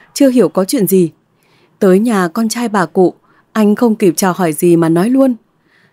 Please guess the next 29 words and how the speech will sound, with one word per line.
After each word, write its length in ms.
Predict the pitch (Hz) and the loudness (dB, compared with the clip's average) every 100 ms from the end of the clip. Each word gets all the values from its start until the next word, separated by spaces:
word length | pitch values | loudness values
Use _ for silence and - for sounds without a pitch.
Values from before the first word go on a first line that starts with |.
| _ | _
"Tôi 140 | - 226 | -2 0
nhặt 200 | 208 175 | 0 -2
được 200 | 180 156 | -6 -4
vật 140 | 180 | -4
này 340 | 175 175 170 - _ _ | -2 -2 -2 -6 _ _
tại 180 | 220 165 | -4 -2
chỗ 200 | 165 196 | -2 0
làm, 320 | 262 233 196 160 _ - | 0 0 -2 -6 _ -6
bên 180 | 208 208 | 0 0
lạch 220 | 190 - | 0 -2
nước 260 | 202 311 - | -2 -2 -2
gần 240 | 190 165 | -2 -2
bãi 120 | 190 | -4
Tha 180 | 247 240 | -6 -4
Ma. 300 | 233 226 226 - _ _ _ _ - | -4 -4 -8 -12 _ _ _ _ -2
Đúng 240 | 180 208 | 0 0
chỗ 180 | 240 233 | 0 0
mấy 160 | 214 | 0
năm 220 | 196 226 202 | 0 -2 -4
trước 280 | 254 302 | -4 -4
tắm 200 | - 196 | -2 -2
rửa 240 | 240 254 156 | 0 0 0
cho 140 | 226 | -2
bà 180 | 220 190 | -6 -6
cụ. 280 | - 190 - _ _ _ _ - - | 0 0 0 _ _ _ _ -20 -6
Gia 180 | 196 202 | -2 -2
đình 220 | 190 170 | 0 -2
xem 260 | - 214 | -4 -4
giúp, 200 | 220 285 | -2 -4